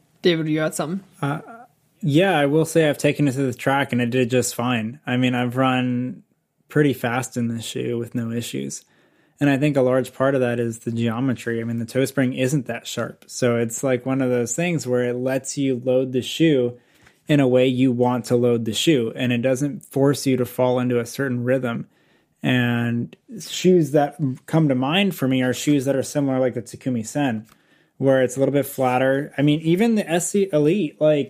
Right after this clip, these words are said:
Speaker 2: there's some flexibility to that carbon plate. Like, it's, it's stiff, it's rigid, but, like, you can load that thing and do what you want with it. And it's one of those shoes that, like, I feel like I could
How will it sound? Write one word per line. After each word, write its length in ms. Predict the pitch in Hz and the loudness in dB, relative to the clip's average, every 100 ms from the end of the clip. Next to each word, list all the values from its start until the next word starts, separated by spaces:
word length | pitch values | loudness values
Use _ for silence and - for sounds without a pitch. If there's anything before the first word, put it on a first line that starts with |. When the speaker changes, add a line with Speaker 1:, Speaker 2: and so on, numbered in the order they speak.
| 156 | -2
Speaker 2:
there's 320 | 165 196 - _ _ | 0 0 -2 _ _
some 500 | - - 175 190 208 | -14 -2 2 2 2
flexibility 880 | 170 - 160 - 131 127 156 147 117 | 0 2 2 2 0 4 4 4 2
to 120 | 120 | 0
that 200 | 120 120 | 0 -2
carbon 380 | - 127 120 117 | -2 -2 0 0
plate. 380 | 123 120 120 - | 0 -2 -2 -2
Like, 180 | 131 127 | 0 2
it's, 260 | 135 - - | 0 -2 0
it's 200 | 143 - | 0 -2
stiff, 500 | - - 160 185 - | -6 2 2 2 -2
it's 140 | 135 | -2
rigid, 500 | 123 131 147 196 170 | 0 0 2 0 0
but, 120 | 147 | -4
like, 240 | 135 135 - | -2 -6 -4
you 100 | 190 | 0
can 200 | 226 156 | 2 4
load 240 | 131 170 | 2 2
that 240 | 185 190 - | 0 0 0
thing 240 | 208 190 | 0 0
and 160 | 131 120 | 0 -2
do 120 | 143 | -2
what 100 | 143 | -2
you 140 | 131 | -4
want 240 | 123 139 143 | -4 -6 -6
with 200 | 113 127 | -6 -4
it. 240 | 123 - _ _ _ _ _ _ | -4 -6 _ _ _ _ _ _
And 140 | 143 143 | 2 2
it's 140 | 135 | 2
one 140 | 165 170 | 0 4
of 60 | |
those 200 | 165 160 | 4 4
shoes 340 | - 190 165 - | 2 0 -2 -4
that, 180 | 147 | -4
like, 240 | 135 127 - | -2 -2 -2
I 280 | 139 139 147 | 0 0 -2
feel 460 | - - 147 147 | -8 0 2 2
like 380 | 143 143 139 - - | 2 0 -2 -4 -2
I 260 | 135 143 - | 0 0 0
could 520 | 139 139 131 143 | 2 2 0 -10